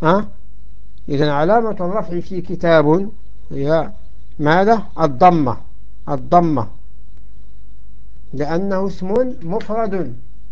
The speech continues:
والاسم المفرد هو ما دل على واحد أو واحدة،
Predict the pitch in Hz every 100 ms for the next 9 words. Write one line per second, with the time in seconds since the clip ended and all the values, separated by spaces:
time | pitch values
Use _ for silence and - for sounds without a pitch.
0 | - - - - - - - - - -
1 | - - - - - - - - - -
2 | 156 175 240 - 220 220 233 262 240 226
3 | 185 208 208 208 202 240 240 220 190 208
4 | 247 269 - - - - 160 170 196 196
5 | 196 202 226 214 254 285 311 320 - -
6 | - 170 185 185 190 190 175 233 233 226
7 | - 123